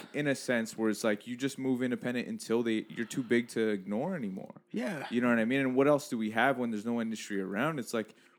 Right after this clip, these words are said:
Speaker 1: we just have to make enough noise that people are gonna pay at-, enough attention. And you're right in that, like,
Speaker 2: Yeah.
Speaker 1: we need to go away and we need to do these things. And, like, shout out to you for connecting a lot of those
Speaker 2: But the, but
Speaker 1: dots for Winnipeg.
Speaker 2: But the biggest thing is, is I think you just need, that Winnipeg just needs to create Winnipeg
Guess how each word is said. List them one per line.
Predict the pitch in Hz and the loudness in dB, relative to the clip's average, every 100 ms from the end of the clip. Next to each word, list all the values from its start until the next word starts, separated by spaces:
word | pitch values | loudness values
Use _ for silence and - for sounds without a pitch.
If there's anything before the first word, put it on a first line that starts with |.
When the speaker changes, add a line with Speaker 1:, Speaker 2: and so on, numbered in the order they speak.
| - | -2
Speaker 1:
we | 131 | -2
just | 147 | -2
have | 151 127 | -4 -4
to | 113 | -4
make | 110 104 | -4 -2
enough | 104 98 - | -4 -4 -4
noise | 92 131 135 | 0 0 0
that | 110 104 | -2 -4
people | 120 120 | -6 -4
are | |
gonna | 117 98 | -4 -4
pay | - 95 | -4 -4
at-, | 92 - - | -4 -8 -6
enough | 98 101 92 | -4 -4 -6
attention. | 82 123 135 104 | -8 -8 -6 -4
And | 104 | -2
you're | 113 | 0
right | 110 151 170 | 2 4 2
in | 131 | 0
that, | 123 113 101 | 0 0 0
like, | 98 | -2
Speaker 2:
Yeah. | 92 104 92 101 - | 0 0 -2 -4 -4
Speaker 1:
we | 135 | 0
need | 143 | 0
to | 131 | 2
go | 120 | 2
away | 110 104 117 | 4 4 2
and | 117 | 0
we | 113 | -2
need | 113 107 | -4 -4
to | |
do | 98 107 | -4 -4
these | 95 95 | -4 -6
things. | - 131 123 | -4 -4 -2
And, | 107 | -2
like, | 107 101 | 0 -2
shout | - 107 | 0 0
out | 107 | 0
to | - | -2
you | 92 113 | -8 -8
for | - | -6
connecting | 101 113 117 - 107 | -10 -8 -10 -10 -12
a | 95 | -8
lot | 92 95 | -4 -4
of | |
those | 92 | 0
Speaker 2:
But | 139 139 | 2 4
the, | |
but | 131 | 6
Speaker 1:
dots | 123 139 - | 6 6 2
for | 104 110 143 123 | -4 2 4 4
Winnipeg. | 110 156 135 90 98 - 117 | 2 -2 -4 -6 -8 -10 2
Speaker 2:
But | 131 | 2
the | - | 4
biggest | 113 127 156 - | 4 6 6 6
thing | 127 113 | 2 4
is, | 120 113 | 4 4
is | 101 | 2
I | 101 | 0
think | 95 98 | -2 -6
you | 101 | -6
just | 98 - | -6 -6
need, | 104 95 | -8 -4
that | - 104 - | 0 0 0
Winnipeg | 104 101 110 104 101 | -2 -2 -2 -4 -4
just | 95 | -6
needs | 104 98 | -4 -4
to | 104 | -4
create | - 104 98 101 | -4 2 4 4
Winnipeg | 104 101 98 104 98 - | 2 0 0 0 0 -4